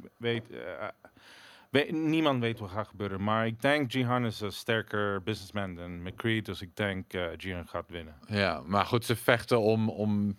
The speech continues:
Speaker 2: eigendom of over control.
Speaker 1: Over
Speaker 2: Controle
Speaker 1: de hele
Speaker 2: over
Speaker 1: controle van
Speaker 2: bedrijf.
Speaker 1: Bitmain, ja. Het is een gek, het is een gekke fucking verhaal.
Speaker 2: Ja.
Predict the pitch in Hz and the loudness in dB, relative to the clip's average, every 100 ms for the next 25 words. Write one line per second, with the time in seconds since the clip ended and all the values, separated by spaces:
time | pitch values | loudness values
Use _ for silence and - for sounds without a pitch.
0 | _ 139 104 107 113 104 98 95 98 110 | _ -4 2 2 4 2 2 0 4 4
1 | 107 104 87 92 - 98 95 101 107 - | 6 4 2 -2 0 0 0 0 0 4
2 | 113 104 104 104 110 - 117 139 - 107 | 6 6 4 2 -6 0 2 4 4 6
3 | 101 98 160 208 196 190 190 180 190 95 | 6 6 6 4 4 4 2 2 0 2
4 | 156 131 120 127 117 117 139 - 180 - | 2 2 2 2 0 -2 -6 -2 -2 -2
5 | 123 120 117 143 131 - 127 - 107 95 | -8 -4 -2 -2 -4 -4 -4 -2 0 0
6 | 90 76 _ 98 98 92 | -2 -6 _ 4 4 4